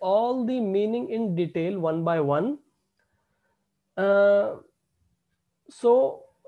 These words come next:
uh, why, why do we call these prepositions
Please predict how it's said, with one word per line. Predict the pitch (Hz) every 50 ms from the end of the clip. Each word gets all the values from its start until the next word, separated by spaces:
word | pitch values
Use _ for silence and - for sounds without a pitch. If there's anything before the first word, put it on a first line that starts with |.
| -
uh, | - 202 190 185 190 160 120 110 117 _ _ _ _ _ _ _ _
why, | - 233 185 160 160 190 190 202 226 254 269 285 302 294 - - - - _ _ _ -
why | 254 208 180 196 202 220 247 262
do | 240 196 226
we | 240 233 254 254
call | 233 _ - 220 208 202 208 220 233 240 247 240 220 180
these | 170 214 226 240 247 254 240 220
prepositions | - _ - - 202 196 190 190 - 240 233 226 185 175 196 196 175 - - - - 240 214 180 165 160 165 185 208 208 190 - - - - - - _